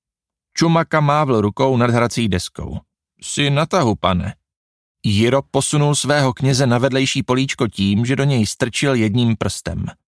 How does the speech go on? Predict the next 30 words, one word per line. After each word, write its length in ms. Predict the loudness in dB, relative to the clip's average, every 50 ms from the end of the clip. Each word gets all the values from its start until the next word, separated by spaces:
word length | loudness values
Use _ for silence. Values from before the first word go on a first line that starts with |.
| _ _ 0
Na 160 | 0 0 0
tvářích 640 | 2 2 2 2 2 0 0 -2 -2 -4 -4 -2 -2
mu 140 | 0 0 2
vyskočily 540 | 2 0 0 -2 -2 0 0 0 2 2 2
rudé 320 | 2 2 2 2 2 2
skvrny. 480 | 0 -2 -2 -2 0 0 -2 -2 -6 -8 -12 -20 -20 _ _ _
Oči 300 | -2 -2 -2 -2 -2 -2
se 180 | 0 0 0 0
mu 180 | 2 2 2 2
zúžily 400 | 2 2 2 2 2 2 2 2
hněvem. 520 | 2 2 2 2 0 -4 -6 -8 -10 -12 -14 _ _ _ _ _ _ _ _ _ _ _ -4
"Jak 300 | -2 -2 -2 -2 -2 -4
se 220 | -2 -2 -2 -2 -2 0
to 120 | -2 -2 0
dozvěděla? 840 | 0 0 0 0 0 2 2 2 2 0 0 -2 -2 -4 -8 -10 -12 _ _ _ _ _ _ _ _ _ 0
A 100 | 0 2
jak 240 | 2 2 2 0 -2 -4 -2
to, 160 | 0 0 2
že 120 | 2 0
si 140 | 0 2 2
mi 120 | 0 2
to 100 | 2 2
neřekl 400 | 2 2 2 2 0 0 0 0
hned, 380 | 2 2 4 2 2 0 0 0
jakmile 380 | 0 0 0 0 2 2 2 2
došlo 260 | 0 0 0 -2 0
k 60 | 2
narušení 500 | 2 2 2 2 0 0 2 2 2 2
naší 260 | 2 0 0 0 0
bezpečnosti?" 840 | 0 0 0 0 0 -2 -2 0 0 0 0 -2 -2 -4 -6 -6